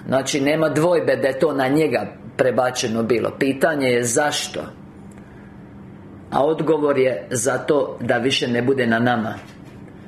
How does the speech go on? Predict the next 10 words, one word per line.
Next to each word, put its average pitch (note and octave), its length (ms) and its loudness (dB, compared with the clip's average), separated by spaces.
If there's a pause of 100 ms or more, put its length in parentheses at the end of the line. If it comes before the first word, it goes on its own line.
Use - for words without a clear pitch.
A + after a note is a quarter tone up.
(600)
Odgovor D3+ 540 2
je, C3+ 180 2
ako D#3+ 300 0
je D3+ 100 2
on D#3 220 0
ponio, D#3+ 540 2
mi D#3 200 2
ne D3 180 2
moramo B2 440 2
nosit. A2+ 500 -2